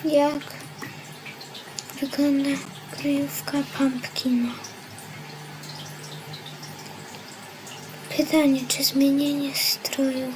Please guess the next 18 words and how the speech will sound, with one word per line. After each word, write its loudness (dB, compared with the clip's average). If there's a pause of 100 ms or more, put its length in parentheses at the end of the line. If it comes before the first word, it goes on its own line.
(640)
przez 4
Pumpkina 4 (1500)
to 8
był 6 (240)
tylko 0 (2250)
jednorazowy? 2 (920)
Czy 4
już 4
na 6
zawsze 4
będzie 0
tak 2
wyglądać? 2 (600)
Czy 6
może 10
będzie 4
nadal 6 (140)
Pumpkinem? 4